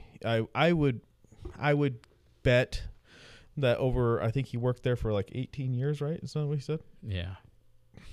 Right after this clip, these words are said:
Speaker 1: Maybe even longer than that. I'm not, I'm not positive. But, uh, he said, uh, or, or he, I would say he averaged over a thousand easy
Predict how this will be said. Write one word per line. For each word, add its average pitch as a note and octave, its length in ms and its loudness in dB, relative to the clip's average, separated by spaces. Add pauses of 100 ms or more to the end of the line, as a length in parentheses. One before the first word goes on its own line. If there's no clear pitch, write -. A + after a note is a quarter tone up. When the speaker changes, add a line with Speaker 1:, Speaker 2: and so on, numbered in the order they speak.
(680)
Speaker 1:
Maybe A#2+ 220 2
even G#2+ 160 2
longer G#2+ 220 2
than G#2 120 2
that. G2 100 -2
I'm F#2+ 80 -2
not, F2+ 140 -4 (120)
I'm G#2 120 -4
not - 120 -6
positive. F#2+ 360 -6 (500)
But, - 160 0
uh, G2 260 0 (680)
he B2+ 140 -2
said, A2+ 400 2
uh, F#2 300 0 (360)
or, - 380 0
or G#2+ 240 2
he, A2 320 0 (320)
I C3 100 2
would F3 120 2
say C3 100 4
he A2+ 220 2
averaged G#2 680 -2 (1200)
over C3+ 320 6
a C#3 60 6
thousand D3 640 4 (300)
easy F#2 500 0